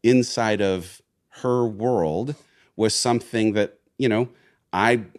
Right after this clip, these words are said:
had to kind of wrestle with inside of our marriage, but that ultimately outside of our marriage was a thing that I,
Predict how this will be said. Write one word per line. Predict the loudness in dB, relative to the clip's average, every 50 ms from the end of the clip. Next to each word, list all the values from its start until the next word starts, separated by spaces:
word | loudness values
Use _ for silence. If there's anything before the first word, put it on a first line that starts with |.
| _ -12
had | -6 -4 -4 -4
to | -4
kind | -2 -2 -2
of | -2 -2 0 0
wrestle | 0 0 0 -2 -2 -2 0 0
with | 2 2 2 0 -2 -6 -20 _ _ _ _ _ _ _ _ _
inside | 2 2 2 2 2 0 0
of | 2
our | 0 0
marriage, | 0 0 -2 -2 -4 -6 -6 -6 -4
but | -4 -2 -2
that | -4 -4 -2 0
ultimately | -2 0 -2 -4 -10 -8 -4 -4 -4 -4 -6 -8 _ -4
outside | -2 -2 -2 -2 -2 -2 0 0
of | 0 0
our | 0 0
marriage | 0 0 0 -2 -4 -4 -2
was | -2 0 0 0
a | -2
thing | -2 -2 -2 0 0 2 2 2
that | 0 0 -2 -2
I, | -2 -4 -2 0 0 0 0 -2 -4